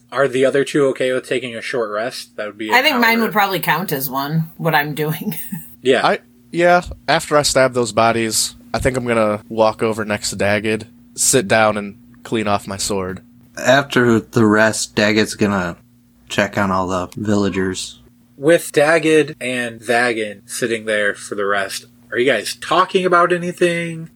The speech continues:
Speaker 1: Is there gonna be, like, any bonding going on there?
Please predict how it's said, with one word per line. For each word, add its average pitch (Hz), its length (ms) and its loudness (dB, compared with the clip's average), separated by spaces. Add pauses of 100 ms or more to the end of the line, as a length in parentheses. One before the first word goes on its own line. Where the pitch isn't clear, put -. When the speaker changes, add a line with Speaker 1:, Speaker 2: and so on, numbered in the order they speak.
(140)
Speaker 1:
Is 110 100 -12
there 131 140 4
gonna 127 140 2
be, 123 180 4
like, 117 180 2
any 117 220 -4
bonding 127 560 2
going 143 320 2
on 147 220 0
there? 147 540 -2